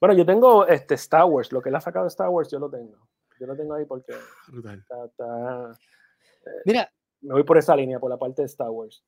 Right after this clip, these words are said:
Speaker 3: Esta
Speaker 1: Maybe
Speaker 3: pregunta
Speaker 1: Wolverine, maybe algo de Wolverine.
Speaker 3: Sí, algo de Wol-, yeah.
Speaker 1: Maybe algo de Wolverine, que lo tengo también ahí.
Speaker 3: Esta pregunta está interesante. Eh, si dos personas se sacan un foto le-,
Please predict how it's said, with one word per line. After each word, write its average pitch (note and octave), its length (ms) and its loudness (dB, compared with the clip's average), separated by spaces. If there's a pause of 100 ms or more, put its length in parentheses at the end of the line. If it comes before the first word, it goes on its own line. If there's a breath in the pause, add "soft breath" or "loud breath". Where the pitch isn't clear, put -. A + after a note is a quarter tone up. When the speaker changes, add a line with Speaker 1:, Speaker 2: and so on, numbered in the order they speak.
(180)
Speaker 3:
Esta G3 200 0
Speaker 1:
Maybe G3+ 120 6
Speaker 3:
pregunta G#3 280 6
Speaker 1:
Wolverine, F#3 320 4
maybe E3+ 240 0
algo F#3+ 160 0
de F#3 60 0
Wolverine. D#3 380 -4
Speaker 3:
Sí, G3 120 -2
algo F#3+ 240 0
de G3 60 0
Wol-, G3 260 -2
yeah. E3+ 200 -4 (320)
Speaker 1:
Maybe D#3 220 -2
algo F3 160 0
de E3 60 0
Wolverine, D#3 360 -4
que B2+ 120 -10
lo C3 120 -6
tengo C#3 200 -10
también C#3 300 -12
ahí. A2+ 140 -20 (360)
Speaker 3:
Esta F#3 260 -2
pregunta A#3 320 -4
está G3+ 140 -4
interesante. C#3+ 720 -4
Eh, D3+ 400 0
si F#3 140 -2
dos E3+ 100 0
personas A3 300 -4
se G#3 80 -6
sacan G#3 200 -2
un G3+ 60 -4
foto G3+ 300 0
le-, E3+ 200 -2